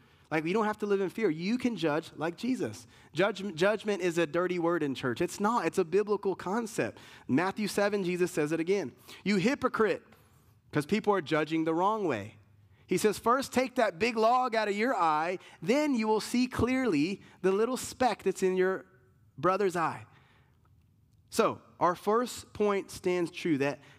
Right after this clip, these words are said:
people who encounter Jesus, they're gonna judge him wrong.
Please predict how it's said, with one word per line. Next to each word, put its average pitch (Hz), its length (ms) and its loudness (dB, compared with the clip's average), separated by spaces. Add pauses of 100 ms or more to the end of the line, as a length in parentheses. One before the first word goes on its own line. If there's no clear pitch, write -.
(100)
people 240 400 0
who 214 160 2
encounter 202 480 0
Jesus, 160 640 -4 (960)
they're 165 120 2
gonna 196 200 0
judge 170 260 -2
him 147 180 -2
wrong. 107 240 -4